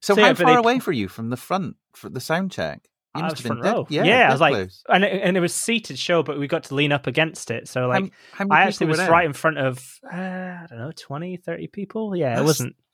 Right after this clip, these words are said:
Speaker 1: God, that, what a
Speaker 2: it was mad.
Speaker 1: So, like, yeah, so the
Speaker 2: And I was stood right in front of Wolfgang, actually. So,
Speaker 1: No
Speaker 2: like,
Speaker 1: way.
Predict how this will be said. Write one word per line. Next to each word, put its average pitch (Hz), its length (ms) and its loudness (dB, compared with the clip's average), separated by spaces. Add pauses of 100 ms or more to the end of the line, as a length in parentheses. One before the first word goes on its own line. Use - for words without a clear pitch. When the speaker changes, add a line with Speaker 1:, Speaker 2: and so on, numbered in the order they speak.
Speaker 1:
God, 208 340 -8
that, 220 120 -6
what 208 260 -2
a - 20 -20 (200)
Speaker 2:
it 180 40 2
was 151 140 -2
mad. 160 340 2 (340)
Speaker 1:
So, 208 200 4
like, 202 280 4
yeah, 202 120 4
so 180 200 0
the 175 100 0
Speaker 2:
And 175 100 6
I 214 80 6
was 226 140 0
stood 214 260 2
right 196 180 6
in 170 80 -2
front 180 200 0
of 151 60 0
Wolfgang, 147 440 -2
actually. - 460 -12
So, 180 220 -2
Speaker 1:
No 185 100 2
Speaker 2:
like, 185 80 0
Speaker 1:
way. 190 720 -2